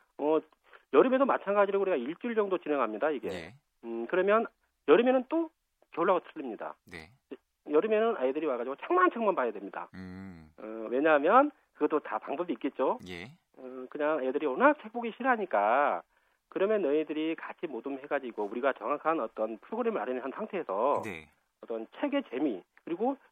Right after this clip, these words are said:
Speaker 1: 집중할 수 있는 능력을 우리가 한번 키워주자. 그러는 겁니다.
Speaker 2: 음.
Speaker 1: 또 애들이 싫어하실 것 같죠? 싫어할 것 같죠?
Speaker 2: <laughs>
Speaker 1: 그런데 애들이 이해로 그 두 시간, 하루에 두 시간을 하는데
Speaker 2: 네.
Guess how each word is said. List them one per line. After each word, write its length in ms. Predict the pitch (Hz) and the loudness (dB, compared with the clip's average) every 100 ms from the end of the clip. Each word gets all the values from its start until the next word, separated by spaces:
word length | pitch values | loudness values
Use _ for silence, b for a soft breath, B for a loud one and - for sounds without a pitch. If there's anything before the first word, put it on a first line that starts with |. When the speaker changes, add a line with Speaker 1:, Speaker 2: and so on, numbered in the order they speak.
| - | -12
Speaker 1:
집중할 420 | 214 - 285 262 247 | -6 2 4 4 2
수 60 | |
있는 240 | 214 214 156 | -4 -2 -2
능력을 480 | 127 156 135 123 | 0 2 2 0
우리가 220 | 131 107 117 | -2 -6 -8
한번 100 | - | -8
키워주자. 680 | - 165 120 80 92 107 80 - _ _ _ _ _ _ - | -8 -6 -6 -4 0 0 -2 -12 _ _ _ _ _ _ -4
그러는 260 | 226 254 | 0 2
겁니다. 400 | 180 113 95 - - | 0 -2 -6 -12 -14
Speaker 2:
음. 520 | 95 92 - 92 95 | -16 -14 -14 -14 -8
Speaker 1:
또 120 | 190 170 | 0 2
애들이 380 | 220 269 277 - b b _ _ - | 4 2 0 -4 b b _ _ -4
싫어하실 280 | 277 262 240 | -2 -2 -2
것 80 | 208 | -2
같죠? 460 | 151 120 98 78 _ | -2 -2 -6 -6 _
싫어할 160 | 214 | -6
것 80 | 214 | -2
같죠? 280 | 131 - 85 | -4 -4 -12
Speaker 2:
<laughs> 760 | - 127 - 123 113 - 120 _ | -14 -14 -12 -12 -14 -14 -16 _
Speaker 1:
그런데 540 | 202 226 262 196 104 139 | -4 0 2 2 0 -2
애들이 260 | 220 269 151 | 0 -2 -4
이해로 760 | 143 240 254 147 220 117 78 _ _ _ _ - | -4 0 0 0 -2 -4 -8 _ _ _ _ -10
그 100 | 131 | -10
두 140 | 160 | -8
시간, 180 | 214 269 | -2 0
하루에 280 | - 254 262 | 0 -4 -4
두 120 | - | -6
시간을 340 | 160 208 196 156 | -2 0 0 -2
하는데 500 | 143 127 226 131 87 | -4 -4 -2 -2 -4
Speaker 2:
네. 300 | 90 80 | -8 -12